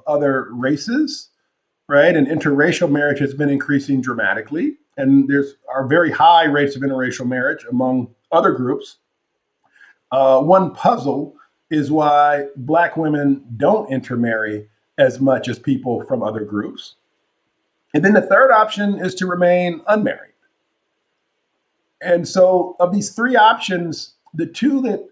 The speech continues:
that are most common statistically, frankly, are either to remain unmarried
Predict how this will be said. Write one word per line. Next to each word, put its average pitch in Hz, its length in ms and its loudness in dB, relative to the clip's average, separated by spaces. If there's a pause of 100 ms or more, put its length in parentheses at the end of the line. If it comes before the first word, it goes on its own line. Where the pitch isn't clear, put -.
(360)
that 170 380 -6 (880)
are 170 100 4
most 185 300 2
common 170 340 0
statistically, 151 880 -6 (420)
frankly, 139 520 -4 (320)
are 147 240 2
either 156 480 2 (160)
to 175 100 -2
remain 165 540 0
unmarried 175 760 2